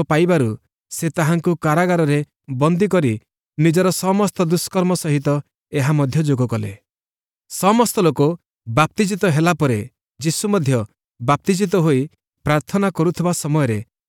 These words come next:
ଆକାଶ ଖୋଲା ହେଲା। ପୁଣି ପବିତ୍ର ଆତ୍ମା କୋପତର ଦେହ ଧାରଣ କରି ତାହାଙ୍କ ଉପରକୁ ଓହ୍ଲାଇ ଆସିଲେ। ଆଉ ଆକାଶରୁ ଏହି ବାଣୀ ହେଲା, "ତୁମ୍ଭେ ଆମ୍ଭର ପ୍ରିୟ ପୁତ୍ର, ତୁମ୍ଭଠାରେ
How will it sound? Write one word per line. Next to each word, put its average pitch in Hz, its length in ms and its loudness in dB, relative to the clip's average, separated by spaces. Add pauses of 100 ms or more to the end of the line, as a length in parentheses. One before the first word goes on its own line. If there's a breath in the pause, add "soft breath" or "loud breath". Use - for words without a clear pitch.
ଆକାଶ 151 400 -2
ଖୋଲା 131 320 -4
ହେଲା। 101 240 -6 (640)
ପୁଣି 160 280 2
ପବିତ୍ର 175 440 0
ଆତ୍ମା 156 300 0 (380)
କୋପତର 196 420 0
ଦେହ 180 240 0
ଧାରଣ 165 320 0
କରି 127 240 0 (380)
ତାହାଙ୍କ 170 340 0
ଉପରକୁ 180 500 0
ଓହ୍ଲାଇ 156 400 0
ଆସିଲେ। 110 360 -6 (800)
ଆଉ 147 180 4
ଆକାଶରୁ 190 520 0
ଏହି 180 240 2
ବାଣୀ 190 220 2
ହେଲା, 123 240 0 (540)
"ତୁମ୍ଭେ 165 300 4
ଆମ୍ଭର 175 340 4
ପ୍ରିୟ 170 220 2
ପୁତ୍ର, 139 300 -2 (560)
ତୁମ୍ଭଠାରେ 160 520 2